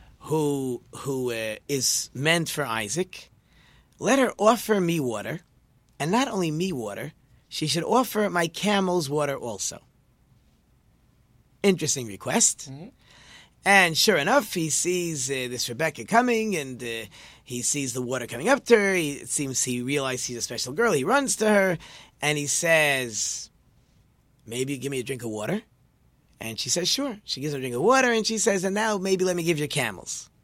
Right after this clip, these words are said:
Speaker 1: And Eliezer is overwhelmed. Debatable if he asked her first,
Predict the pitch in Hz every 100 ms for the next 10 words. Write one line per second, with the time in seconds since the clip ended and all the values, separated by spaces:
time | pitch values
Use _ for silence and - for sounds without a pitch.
0 | _ _ _ _ - - _ - _ _
1 | _ _ _ 135 131 123 117 110 - -
2 | - - 120 156 165 135 127 151 127 120
3 | 196 254 240 233 175 _ - 147 180 208
4 | 196 175 151 156 175 170 - 143 123 -
5 | 196 147 - -